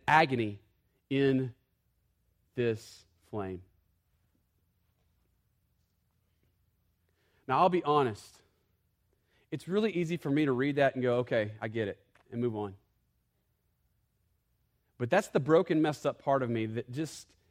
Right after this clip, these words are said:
reads this passage and isn't in the moment just, one, overwhelmed with incredible gratitude, but two, overwhelmed with incredible compassion for those who do not know Jesus.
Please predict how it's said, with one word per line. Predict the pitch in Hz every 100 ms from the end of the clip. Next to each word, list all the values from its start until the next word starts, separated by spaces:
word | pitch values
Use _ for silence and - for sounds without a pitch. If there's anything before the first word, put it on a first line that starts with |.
| _
reads | 131 151 185 160
this | 160
passage | - 175 151 147 127 110 - - _ _ -
and | 135
isn't | 160 175 175 -
in | 156
the | 147
moment | 135 143 143 131 123
just, | 131 - _ _
one, | - 143 170 190 185
overwhelmed | 170 185 180 165 156 143
with | 131
incredible | 139 120 - 160 160
gratitude, | 131 139 131 123 135 120
but | 123 -
two, | - 160 139 120 - _ _
overwhelmed | 143 165 151 143
with | 127
incredible | 127 - 147 143 135 127
compassion | 120 110 - 123 120 - 113
for | -
those | 110 110 101
who | 107
do | 104
not | 104 101
know | 104
Jesus. | 95 92 104 - _